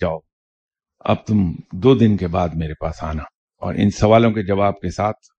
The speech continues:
یا پھر تیار ہو کر کے تمہارا سر قلم کر دیا جائے گا۔ تو وزیر نے جا کے اپنے جتنے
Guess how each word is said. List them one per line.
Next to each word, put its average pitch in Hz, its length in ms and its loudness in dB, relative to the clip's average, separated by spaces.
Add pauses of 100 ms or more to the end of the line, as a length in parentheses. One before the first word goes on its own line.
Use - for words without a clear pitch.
(200)
یا 95 200 0
پھر 85 180 -8 (200)
تیار 110 320 4
ہو 98 140 -2
کر 95 120 -4
کے 92 140 -6
تمہارا 101 420 -2
سر 101 220 0
قلم 95 340 -2
کر 90 100 -6
دیا 82 260 -12
جائے 76 200 -12
گا۔ - 180 -20 (1080)
تو 131 100 -8
وزیر 160 360 4
نے 160 160 4
جا 127 180 6
کے 123 180 2
اپنے 110 260 2
جتنے 104 340 -4